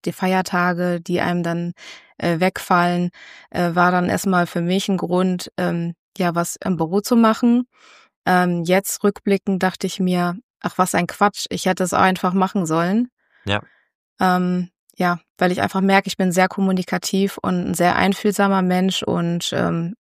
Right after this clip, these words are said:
Speaker 1: das sind meine Stärken, die möchte ich gern nutzen können.
Speaker 2: Und was ist für dich das Besondere an der psychiatrischen Pflege?
Speaker 1: Ja, auch gerade der Beziehungsaufbau zu den Patienten.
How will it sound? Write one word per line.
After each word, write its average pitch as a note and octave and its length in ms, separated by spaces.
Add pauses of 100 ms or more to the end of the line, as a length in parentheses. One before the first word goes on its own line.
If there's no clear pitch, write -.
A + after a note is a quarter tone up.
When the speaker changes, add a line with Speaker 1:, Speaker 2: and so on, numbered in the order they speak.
(360)
Speaker 1:
das F3+ 160
sind G3 140
meine E3+ 180
Stärken, F3+ 480
die E3+ 60
möchte E3+ 280
ich - 60
gern E3+ 220
nutzen E3+ 340
können. E3+ 360 (720)
Speaker 2:
Und A2 80
was A#2 160
ist - 140
für C3+ 120
dich C#3 140
das - 180
Besondere B2+ 480
an A#2+ 160
der G#2+ 200
psychiatrischen A2 680
Pflege? E2 360 (960)
Speaker 1:
Ja, F3+ 160
auch - 40
gerade F#3+ 260
der F3 140
Beziehungsaufbau F3+ 1000
zu - 180
den F3+ 240
Patienten. E3+ 720